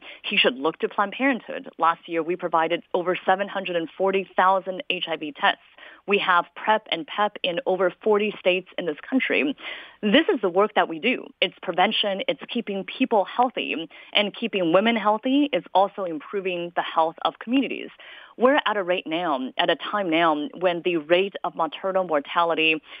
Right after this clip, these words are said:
is higher than it was thirty years ago. An African-American woman is three to four times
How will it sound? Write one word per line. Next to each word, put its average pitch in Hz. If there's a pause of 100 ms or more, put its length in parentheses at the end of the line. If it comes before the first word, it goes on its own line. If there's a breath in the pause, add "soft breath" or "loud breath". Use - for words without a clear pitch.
(120 loud breath)
is 208
higher 220
than 175
it 165
was 160 (100)
thirty 156
years 139
ago. 71 (440 loud breath)
An 196
African-American 185
woman 151 (320 loud breath)
is 175 (140)
three 233
to 196
four 190
times 180